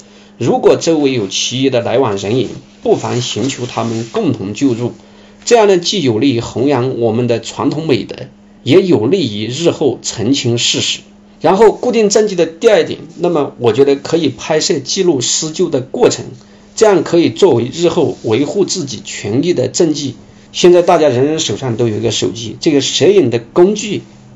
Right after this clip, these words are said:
都很普及，很方便。在这样的情况之下，我觉得我们不要忽略了一个社会现实，也就是俗话说的“这个人上一百，形形色色，什么人都可能有”。在被我们救助的人当中，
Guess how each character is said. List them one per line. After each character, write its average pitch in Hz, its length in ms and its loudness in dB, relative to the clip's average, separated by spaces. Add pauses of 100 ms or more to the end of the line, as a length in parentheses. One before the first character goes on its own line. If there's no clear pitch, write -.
(140)
都 170 100 4
很 139 160 0
普 - 240 -8
及， - 180 -8
很 104 200 -8
方 151 260 0
便。 151 200 2 (260)
在 208 160 4
这 - 100 -2
样 196 140 2
的 147 80 0
情 123 200 -4
况 135 160 -2
之 120 140 -6
下， 143 300 -8 (120)
我 123 140 2
觉 151 140 0
得 156 100 2
我 117 220 0
们 123 240 -2 (180)
不 123 80 2
要 143 160 6
忽 135 240 -2
略 139 140 4
了 101 100 0
一 107 80 -4
个 120 100 0
社 - 540 -4
会 135 140 -2
现 143 260 0
实， - 240 -8
也 117 140 -4
就 143 160 0
是 131 60 -2
俗 139 180 -2
话 139 180 -2
说 139 160 0
的 120 100 0
“这 135 140 -2
个 117 60 0
人 110 240 -2
上 160 240 -2
一 123 60 -2
百， 110 200 -4
形 117 300 -4
形 113 160 -4
色 127 160 -4
色， 107 180 -6
什 - 240 -4
么 180 100 4
人 135 200 0
都 139 120 0
可 131 200 -8
能 107 160 -2
有”。 110 160 -2 (320)
在 - 160 2
被 247 220 0
我 131 180 4
们 127 200 0
救 233 360 0
助 151 180 -4
的 123 140 0
人 107 200 -2
当 113 200 0
中， 104 160 -8